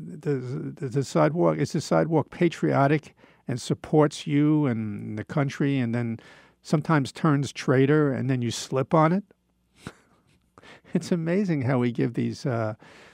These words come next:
these human qualities to all the weather, to the weather and, uh, to, to things that are completely objective and, um, are just, just are what they are. They have no intention.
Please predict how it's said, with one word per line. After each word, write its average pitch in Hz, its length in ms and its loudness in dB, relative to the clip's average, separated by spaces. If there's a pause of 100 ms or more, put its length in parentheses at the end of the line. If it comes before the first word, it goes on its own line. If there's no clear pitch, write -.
(140)
these 123 260 -4
human 151 300 0
qualities 131 720 2
to - 100 -8
all 117 180 -2
the 107 120 -6
weather, 113 500 -6
to 147 100 -6
the 117 140 -4
weather 120 460 -4
and, 104 260 -8
uh, 107 720 -12
to, 151 140 -6
to - 160 -8
things 180 320 -4
that 151 80 0
are 135 60 -2
completely 165 440 -2
objective 123 720 -2 (540)
and, 120 360 -6
um, 113 580 -4 (420)
are 131 200 0
just, - 380 -4 (260)
just - 320 -6
are 156 320 8
what 147 160 4
they 135 160 0
are. 117 400 0 (140)
They 147 140 -2
have 131 180 0
no 151 260 2
intention. 143 680 -4